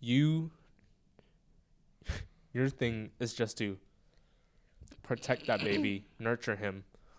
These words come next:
grow him up to follow God. That way,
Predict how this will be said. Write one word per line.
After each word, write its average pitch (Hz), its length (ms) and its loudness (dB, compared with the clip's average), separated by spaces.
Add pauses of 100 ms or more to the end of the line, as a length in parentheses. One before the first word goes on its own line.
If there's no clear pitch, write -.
(140)
grow 113 200 4
him 110 240 -2
up 101 200 -2 (160)
to 117 180 -2
follow 98 320 0
God. - 280 -12 (1200)
That 120 200 6
way, 107 240 2